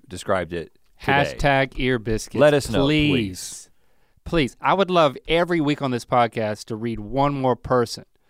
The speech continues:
Speaker 2: who validates my use of the word queer and also validates me being queer.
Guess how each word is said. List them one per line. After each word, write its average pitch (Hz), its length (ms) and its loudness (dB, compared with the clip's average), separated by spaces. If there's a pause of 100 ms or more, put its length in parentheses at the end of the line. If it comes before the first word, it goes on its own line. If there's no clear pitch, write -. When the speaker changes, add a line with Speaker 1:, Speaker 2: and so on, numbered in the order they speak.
(160)
Speaker 2:
who 123 100 -6
validates 107 1000 0 (1080)
my 120 280 -2
use 131 260 0
of 143 80 -6
the 123 80 0
word 120 220 2
queer 131 260 2
and 220 180 0
also 180 320 2
validates 139 520 2
me 139 140 -6
being 127 420 -6
queer. 87 420 -14